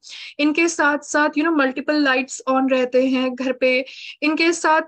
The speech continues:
एसी हमेशा चलते रहता है, और हम, you know, जब टीवी देखते हैं, स्क्रीनिंग बहुत ज्यादा करते हैं, इनके साथ-साथ हम जब कुकिंग करते हैं गैस पे,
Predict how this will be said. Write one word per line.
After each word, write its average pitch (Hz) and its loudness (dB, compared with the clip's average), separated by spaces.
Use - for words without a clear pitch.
एसी 302 4
हमेशा 285 2
चलते 262 2
रहता 254 0
है, 254 0
और 277 4
हम, 294 2
you 285 2
know, 320 0
जब 294 -2
टीवी 294 4
देखते 269 0
हैं, 277 2
स्क्रीनिंग 311 0
बहुत 277 2
ज्यादा 254 0
करते 254 0
हैं, 247 0
इनके 277 0
साथ-साथ 277 -2
हम 294 2
जब 311 -4
कुकिंग 359 2
करते 285 0
हैं 277 2
गैस 262 0
पे, 269 0